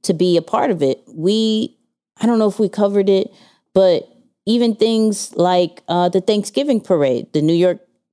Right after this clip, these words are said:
Thanksgiving parade, Macy's one,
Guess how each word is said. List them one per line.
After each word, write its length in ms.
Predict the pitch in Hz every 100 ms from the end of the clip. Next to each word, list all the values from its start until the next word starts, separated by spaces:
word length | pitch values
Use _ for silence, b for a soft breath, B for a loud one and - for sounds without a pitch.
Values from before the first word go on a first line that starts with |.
| _
Thanksgiving 520 | 196 196 - 247 214
parade, 480 | - 170 139 131 - _ _ _ _ -
Macy's 440 | 180 202 175 147
one, 280 | 135 123